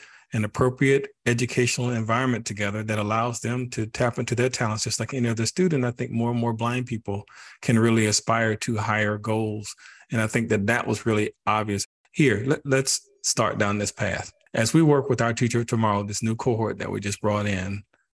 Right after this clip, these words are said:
it was very telling very early on in the introductions that many of them had already kind of recognized the shortcomings of the preparation that they've had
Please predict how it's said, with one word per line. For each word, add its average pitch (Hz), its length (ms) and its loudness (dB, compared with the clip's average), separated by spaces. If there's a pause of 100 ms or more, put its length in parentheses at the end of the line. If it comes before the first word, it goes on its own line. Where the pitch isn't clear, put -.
it 120 60 4
was 110 140 4
very 139 400 2 (200)
telling 110 420 2 (160)
very 113 220 2
early 123 240 2
on 120 120 0
in 117 120 0
the 113 80 -2
introductions 107 640 -6
that 104 160 0
many 131 240 4
of 139 100 4
them 113 320 -2 (180)
had 131 120 2
already 123 360 4
kind 123 360 0
of 113 160 -4 (160)
recognized 113 1040 -2
the 110 120 -4
shortcomings 107 920 -2
of 110 300 -2
the 107 80 0
preparation 107 640 0
that 104 120 -4
they've 101 200 -2
had 101 400 -4